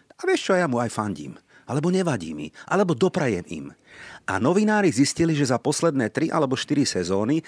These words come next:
takto Liverpool vo svete získal plus minus odhadom desať pätnásť percent fanúšikov,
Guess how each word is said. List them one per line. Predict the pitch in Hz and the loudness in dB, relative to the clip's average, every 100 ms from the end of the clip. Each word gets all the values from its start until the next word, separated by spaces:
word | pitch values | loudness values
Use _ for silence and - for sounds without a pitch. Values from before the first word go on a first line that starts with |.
| - - | -12 -4
takto | 160 196 - | -2 0 0
Liverpool | 139 185 185 - 123 160 147 | 2 2 0 0 0 0 0
vo | 95 131 | 0 2
svete | 180 - 117 101 151 151 | 2 0 -2 0 -2 0
získal | 98 139 - 143 123 | -2 -2 -2 -2 0
plus | 135 165 | 0 2
minus | 143 123 107 | 2 2 0
odhadom | - 156 113 107 160 - - - | 0 0 0 0 0 -2 -12 -10
desať | 170 233 - 175 - | -2 0 2 0 0
pätnásť | 165 175 139 110 | -4 0 -2 -2
percent | - 131 - 101 | -2 -2 -2 -2
fanúšikov, | - 156 139 - - 117 190 226 | 0 0 0 -4 -2 0 2 0